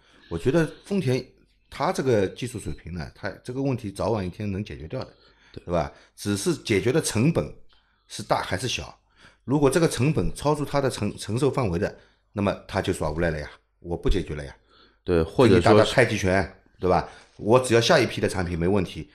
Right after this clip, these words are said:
Speaker 1: 市场能接受就 OK 了，对吧？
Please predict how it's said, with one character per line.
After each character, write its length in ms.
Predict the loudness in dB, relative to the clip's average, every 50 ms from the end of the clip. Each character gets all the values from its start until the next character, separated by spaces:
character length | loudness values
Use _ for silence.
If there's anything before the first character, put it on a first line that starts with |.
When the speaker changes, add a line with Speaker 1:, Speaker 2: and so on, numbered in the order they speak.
| _ _
Speaker 1:
市 140 | -10 -6 -4
场 120 | -2 0
能 120 | 0 0
接 100 | 0 0
受 140 | 2 2 0 -2 -4 -10 _
就 120 | _ -2 0
OK 260 | 0 0 2 2 2
了， 180 | 2 2 0 -4 -16 _ _ _ _ _ _ _ _ _ _
对 100 | -6 -6
吧？ 140 | -6 -6 -6